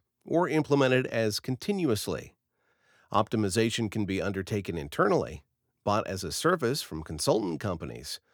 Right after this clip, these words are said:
or implemented through adding sensing data to workstations, implementing I O T, or software. The basic steps of production optimization in one form or another include tracking processes and gathering data,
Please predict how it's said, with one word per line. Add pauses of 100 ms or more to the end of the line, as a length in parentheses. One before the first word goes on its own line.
(280)
or
implemented
through
adding
sensing
data
to
workstations, (400)
implementing
I
O
T, (300)
or
software. (1300)
The
basic
steps
of
production
optimization
in
one
form
or
another (400)
include
tracking
processes
and
gathering
data,